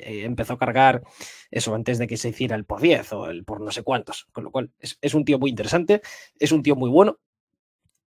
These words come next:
y, y tiene una filosofía que me gusta mucho, que es comprar, sí, y sentarse, básicamente, y darle mucha importancia a las personas que están gestionando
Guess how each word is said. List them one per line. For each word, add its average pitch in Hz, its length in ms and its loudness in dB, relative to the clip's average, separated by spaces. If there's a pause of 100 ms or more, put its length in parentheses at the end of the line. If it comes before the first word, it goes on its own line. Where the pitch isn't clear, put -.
(140)
y, 165 460 -2 (200)
y 175 340 -2
tiene 202 180 6
una 214 100 4
filosofía 214 580 2 (380)
que 170 100 0
me 147 100 0
gusta 131 280 -2
mucho, - 280 -12
que 120 120 -10
es - 280 -10
comprar, 233 520 4 (240)
sí, - 240 -10
y 156 80 -2
sentarse, 139 560 -4 (120)
básicamente, - 680 -8 (320)
y 151 220 2
darle 156 240 4
mucha 160 280 0
importancia 160 520 -2
a - 20 0
las 123 160 -6
personas 135 440 -6
que - 80 -14
están 127 240 -6
gestionando 123 680 -6